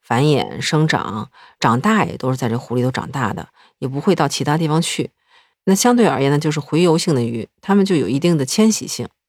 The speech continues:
就比如说它们可能在鄱阳湖里头长大，但是到了繁殖季节，它们可能就要游到长江里头去产卵。但是在这次干旱搁浅的鱼群里头，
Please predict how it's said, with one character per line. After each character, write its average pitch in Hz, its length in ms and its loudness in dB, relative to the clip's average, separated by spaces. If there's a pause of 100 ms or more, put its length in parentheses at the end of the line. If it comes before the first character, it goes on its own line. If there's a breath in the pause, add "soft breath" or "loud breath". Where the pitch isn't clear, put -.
就 190 100 2
比 156 120 2
如 143 80 4
说 160 100 4
它 180 140 2
们 170 120 4
可 143 120 -2
能 127 120 -2
在 139 200 2
鄱 143 160 -2
阳 151 140 4
湖 160 120 -4
里 139 80 -2
头 131 160 0
长 - 260 -4
大， 139 220 0 (280 loud breath)
但 208 120 4
是 202 60 4
到 202 100 4
了 175 80 2
繁 156 220 0
殖 196 120 2
季 170 140 -4
节， 131 100 2
它 143 140 -2
们 165 100 2
可 123 80 -6
能 120 80 -4
就 151 120 0
要 147 80 4
游 127 240 0
到 151 160 0
长 135 260 0
江 185 200 4
里 156 100 2
头 117 160 -6
去 - 120 -8
产 127 220 -2
卵。 - 300 -2 (640)
但 214 140 4
是 220 40 4
在 214 120 6
这 208 180 4
次 - 180 0
干 185 220 2
旱 185 140 2
搁 190 160 2
浅 143 180 -2
的 117 60 -6
鱼 139 120 0
群 160 200 0
里 156 100 -2
头， 120 260 -4